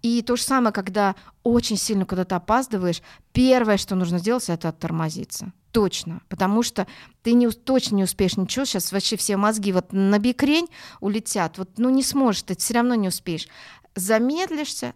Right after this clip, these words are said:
будешь делать спокойно, вышагивать эти шаги, дышать спокойненько, и ты приходишь ровно в ровно. Вот.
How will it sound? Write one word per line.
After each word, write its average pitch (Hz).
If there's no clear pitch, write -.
будешь 190
делать 214
спокойно, 214
вышагивать 185
эти 175
шаги, 185
дышать 180
спокойненько, 170
и 196
ты -
приходишь 180
ровно 170
в 165
ровно. 156
Вот. 180